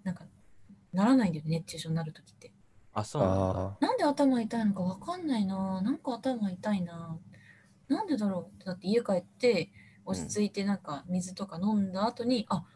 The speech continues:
Speaker 1: 熱中症だったのか、みたいな感じ。
Speaker 3: いや、気をつけて。
Speaker 2: 気をつけた方がいい。
Speaker 1: みんな気をつけた方がいい。
Speaker 2: そうだね。
Speaker 3: ちゃんと塩分取んないとね。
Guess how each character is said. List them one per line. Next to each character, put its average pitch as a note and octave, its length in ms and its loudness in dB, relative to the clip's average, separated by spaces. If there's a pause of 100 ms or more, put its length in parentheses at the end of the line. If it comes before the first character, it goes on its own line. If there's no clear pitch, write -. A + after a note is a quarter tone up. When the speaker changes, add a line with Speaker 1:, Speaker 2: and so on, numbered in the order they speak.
(180)
Speaker 1:
熱 E3 200 -8
中 A3 240 -6
症 A3 180 -8
だ A3 80 -4
っ G3+ 140 -10
た D#3+ 100 -6
の D3+ 100 -4
か、 C#3 240 -8
み D#3 80 -6
た - 100 -14
い - 80 -18
な G#2 80 0
感 F#2 100 -2
じ。 D#3 60 0
Speaker 3:
い - 40 -6
や、 - 40 -8
気 G#2 60 -2
を G2 80 -2
つ - 120 -6
け C#3+ 140 0
て。 G2 540 -4
Speaker 2:
気 G#2+ 120 -8
を G#2 80 -6
つ F#3+ 100 -8
け C3 100 -4
た - 140 -4
方 E2 100 -6
が F2+ 120 -6
い E3+ 40 -2
い。 F3+ 40 0
Speaker 1:
み G3 100 0
ん G3+ 120 0
な G#3 80 -4
気 G#3 160 -6
を G#3 60 0
つ - 80 -12
け - 80 -18
た E3+ 120 -16
方 D#3+ 80 -6
が D#3+ 80 -8
い D#3+ 40 -8
い。 D#3+ 120 -12 (800)
Speaker 2:
そ - 220 -10
う - 40 -10
だ - 160 -16
ね。 C#3 320 -6 (220)
Speaker 3:
ち - 100 -2
ゃ A2+ 60 2
ん G#2+ 60 -2
と A#2 100 -2
塩 A#2+ 180 4
分 F#2 200 -4
取 A2 180 -4
ん G#2 40 -6
な G2+ 100 -6
い - 40 -10
と - 160 -16
ね。 A2+ 120 -10